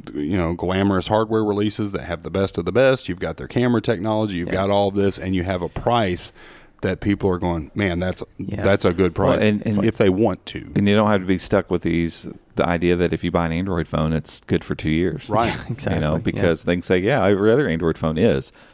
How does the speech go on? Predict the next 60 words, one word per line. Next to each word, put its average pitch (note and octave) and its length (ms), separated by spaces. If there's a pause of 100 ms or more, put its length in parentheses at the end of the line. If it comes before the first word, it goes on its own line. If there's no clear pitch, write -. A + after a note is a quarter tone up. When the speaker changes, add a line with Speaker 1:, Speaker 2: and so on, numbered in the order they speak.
(160)
Speaker 3:
Ours A#2 220
isn't." - 340
Speaker 1:
Right. F#2 340
Speaker 3:
Like, D#2 140 (100)
our A#2 140
phone, F2 320
if F2 140
you F2+ 80
buy F2+ 200
our F#2+ 160
phone, D#2+ 360 (400)
you G#2+ 80
can A2 80
keep F3 200
it - 120
for D#2+ 120
four D#2+ 220
years D2+ 240
if - 100
you F2+ 120
want D2+ 180
to. - 260
And, D#2+ 220
Speaker 2:
Yeah. - 120
Speaker 3:
and F2 60
we're F#2 120
gonna F#2 120
keep - 220
updates E2+ 400
on E2+ 80
it - 60
because, - 320
again, E2 340
we E2 100
control E2 440
it - 80
from - 140
the D2+ 100
ground F#2 340
up. E2+ 260 (400)
And F2+ 80
the F2 60
same C3+ 220
thing's A2 180
true, F#2+ 240
I E2 40
think, F2 240 (380)
with, F2+ 260
it's F#2 200
less A#2 240
true F#2 300
of, D2+ 220
of D#2 280
Chromebooks. F#2 680
I F2 80
think E2+ 260
it, - 320
it F2 140
just - 180
becomes E2 640